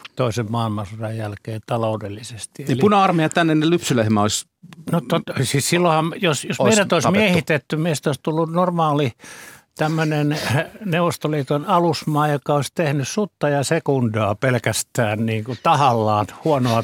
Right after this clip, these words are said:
Speaker 1: tuotetta venäläisille. Nyt tuli priima tavaraa, loistavia laivoja ja jäänsärkijöitä ja muita.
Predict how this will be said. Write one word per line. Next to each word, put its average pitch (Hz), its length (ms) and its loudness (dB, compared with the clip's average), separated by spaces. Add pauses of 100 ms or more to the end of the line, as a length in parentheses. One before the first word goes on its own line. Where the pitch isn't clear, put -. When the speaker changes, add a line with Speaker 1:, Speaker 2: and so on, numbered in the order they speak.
Speaker 1:
tuotetta 117 600 2
venäläisille. 123 640 -2
Nyt 214 220 2
tuli 185 220 2
priima 196 600 0
tavaraa, 139 720 0
loistavia 151 640 -4
laivoja 151 480 0
ja 147 160 0
jäänsärkijöitä 139 1000 -2
ja 147 120 -4
muita. 147 420 -4